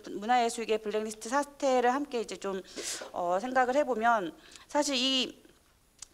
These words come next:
두 가지 사건은 서로 좀 중첩이 되면서, 어, 또 이제 차이와 공통점을 가지고 있습니다. 물론 이 두 가지 다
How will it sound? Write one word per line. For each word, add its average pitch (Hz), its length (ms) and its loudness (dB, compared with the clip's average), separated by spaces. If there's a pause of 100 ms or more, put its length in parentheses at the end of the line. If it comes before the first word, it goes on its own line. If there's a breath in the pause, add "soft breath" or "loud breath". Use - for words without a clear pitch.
(200 loud breath)
두 240 120 -6
가지 277 160 6
사건은 294 320 4
서로 320 220 4
좀 277 140 -2
중첩이 294 460 4
되면서, 220 580 2 (320 loud breath)
어, 165 380 2 (140)
또 180 120 -6
이제 165 220 -2 (220)
차이와 294 320 2
공통점을 214 640 0
가지고 185 380 -4
있습니다. 185 360 0
물론 254 280 4
이 269 80 -4
두 220 140 -10
가지 269 260 2
다 185 460 2